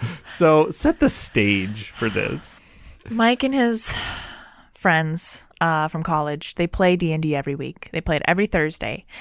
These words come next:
Speaker 2: Um, they played it before quarantine. They play it now virtually. And it goes on for, like, multiple hours. And so whenever they had played before, we had never hosted at my place. So
Speaker 1: Okay.
Speaker 2: I never had seen this. And I also told Mike,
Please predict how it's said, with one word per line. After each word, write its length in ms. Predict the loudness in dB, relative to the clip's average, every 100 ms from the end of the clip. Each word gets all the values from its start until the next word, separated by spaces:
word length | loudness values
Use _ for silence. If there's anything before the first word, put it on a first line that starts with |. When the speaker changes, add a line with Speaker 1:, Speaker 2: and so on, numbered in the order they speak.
| -18 -4
Speaker 2:
Um, 240 | 0 2 0
they 100 | -2
played 240 | 2 2
it 120 | 4
before 380 | 0 0 2 2
quarantine. 680 | 2 0 0 0 0 0 0
They 140 | -2 -2
play 220 | 2 0
it 100 | 0
now 240 | -2 -2
virtually. 640 | -2 -4 -4 -6 -6 -10 -14 -20 -20 -20 _
And 340 | 2 2 2
it 120 | 0 4
goes 220 | 4 6
on 160 | 2
for, 160 | 2 2
like, 220 | 2 2
multiple 600 | 0 0 0 -4 -2 -2 0
hours. 680 | 0 0 0 -2 -2 -2 0
And 480 | 4 6 4 2 -6 -10 -12 _ -6
so 300 | 2 6 6
whenever 680 | 4 2 4 6 4 2 4
they 160 | 4
had 200 | 4 0
played 220 | 2 2
before, 360 | 2 -2 4 4
we 160 | 6 2
had 100 | 4
never 260 | 4 2
hosted 460 | 2 2 2 0 -2
at 120 | -2
my 180 | -2 -2
place. 380 | -2 -2 -2 -2
So 100 | 0 2
Speaker 1:
Okay. 80 |
Speaker 2:
I 120 | 4 2
never 320 | 4 2 0
had 220 | -4 -6 -6
seen 600 | -2 -2 2 2 2 0 4
this. 360 | 4 4 0 0
And 140 | 2
I 100 | 2
also 320 | 2 0 0
told 280 | -2 2 2
Mike, 340 | 2 0 -2